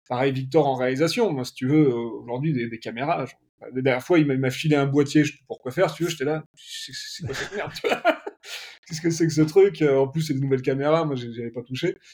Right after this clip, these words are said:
Donc, euh, si tu veux, j'y, je suis, je suis, je suis perdu maintenant, j'ai plus les compétences techniques, et cetera. J'ai les compétences très théoriques et évidemment sur toute la partie, euh, artistique, marketing, et cetera. Mais, euh, mais vraiment, aujourd'hui, j'ai des experts à chacun de leurs postes, si tu veux.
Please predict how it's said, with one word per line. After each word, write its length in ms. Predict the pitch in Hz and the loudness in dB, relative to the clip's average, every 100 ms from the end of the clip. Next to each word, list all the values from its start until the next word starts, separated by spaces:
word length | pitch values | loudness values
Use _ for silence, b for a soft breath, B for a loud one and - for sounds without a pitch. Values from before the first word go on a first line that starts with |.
| b - | b -4
Donc, 320 | 131 135 131 | 0 0 2
euh, 140 | 135 127 | 0 0
si 100 | - | -2
tu 140 | 151 | 2
veux, 340 | 151 170 147 123 | 6 8 6 2
j'y, 400 | 120 120 120 120 | -4 -6 -8 -10
je 60 | |
suis, 160 | - 127 127 | -14 -18 -18
je 80 | - | -20
suis, 140 | - _ | -20 _
je 80 | - | -20
suis 100 | 127 | 0
perdu 320 | 151 165 208 | 2 2 0
maintenant, 360 | 170 156 151 135 | -6 -4 -2 -4
j'ai 120 | 123 - | -6 -6
plus 120 | 127 | -6
les 40 | |
compétences 380 | 123 120 - - | -6 -14 -14 -14
techniques, 400 | - 135 143 147 - | -12 -6 -4 -4 -8
et 20 | |
cetera. 400 | - - 160 156 | -14 -4 -2 0
J'ai 120 | 117 | 0
les 80 | 135 | 0
compétences 420 | 143 139 135 139 | 0 -2 -2 -2
très 260 | - 135 131 | 0 -2 2
théoriques 540 | 143 143 160 165 160 | 4 6 8 6 4
et 340 | 127 127 127 123 | -2 -2 -2 -4
évidemment 400 | 120 117 127 127 | -8 -6 -2 -4
sur 160 | - - | -6 -14
toute 100 | - | -10
la 60 | - | -8
partie, 440 | - - - 127 | -8 -12 -4 -2
euh, 140 | 127 - - b - | -2 -6 -20 b -8
artistique, 500 | 110 - 131 - 131 | -8 -4 -8 -6 -6
marketing, 440 | 123 - 120 131 | -6 -8 -8 -6
et 60 | - | -6
cetera. 400 | - 151 170 175 B B - | -8 -6 -6 -6 B B -6
Mais, 340 | 123 123 123 | -2 0 2
euh, 280 | 117 117 117 | 4 4 2
mais 160 | 117 117 | -2 -4
vraiment, 280 | 110 123 147 | 0 2 2
aujourd'hui, 480 | 123 117 127 165 160 | 2 0 2 4 2
j'ai 480 | 123 131 135 123 120 | 2 0 2 -2 -2
des 240 | 135 131 | -2 0
experts 420 | 131 - 151 147 | -2 2 4 4
à 160 | 120 - | 0 -6
chacun 360 | - 131 143 | -10 -10 -6
de 40 | 131 | -4
leurs 180 | 104 - | -4 0
postes, 260 | 185 - | 0 0
si 100 | - | -12
tu 140 | - 135 | -4 0
veux. 220 | 180 | 0